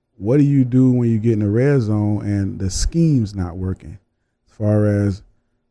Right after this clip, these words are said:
we not scoring touchdowns, we uh, settling for field goals or we're not getting close enough. And that is one of them times where I would like to see us go to more of a, let's call on,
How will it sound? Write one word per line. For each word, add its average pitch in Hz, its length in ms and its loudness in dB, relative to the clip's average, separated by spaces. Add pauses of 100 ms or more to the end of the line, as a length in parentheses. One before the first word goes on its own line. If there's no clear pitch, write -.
(240)
we 107 180 -2
not 110 340 0
scoring 110 340 -4
touchdowns, 101 720 -2
we 95 500 -2 (220)
uh, 95 220 -4
settling 107 360 -2
for 104 80 -14
field 104 320 -2
goals 98 240 -2
or 107 160 -4
we're 107 140 0
not 101 200 -4
getting 95 240 -8
close 110 320 -4
enough. 92 280 -4 (480)
And 110 300 2 (160)
that 147 260 2
is 131 340 2 (880)
one 117 200 -2
of 117 40 2
them 110 120 0
times 107 400 -2
where 104 160 0
I 104 60 2
would 107 140 2
like 104 220 0
to 101 80 -10
see 110 300 -2
us 104 120 -2
go 107 240 0
to 95 360 -2 (600)
more 104 300 2
of 98 140 2
a, 92 340 -2 (280)
let's 98 200 -4
call 110 460 0
on, 101 360 0